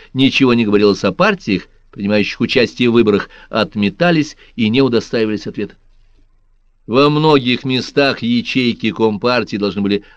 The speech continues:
одобрять каждого кандидата, выдвигавшегося на голосование. Если, несмотря на все принятые предосторожности,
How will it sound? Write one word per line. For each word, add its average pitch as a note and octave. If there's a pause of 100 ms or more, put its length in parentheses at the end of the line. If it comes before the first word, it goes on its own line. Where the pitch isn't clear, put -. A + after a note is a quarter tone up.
одобрять A2
каждого D#3
кандидата, A#2+ (220)
выдвигавшегося G2+ (160)
на A2
голосование. G2 (800)
Если, G3+ (480)
несмотря B2
на C#3+
все D3
принятые D#3
предосторожности, G2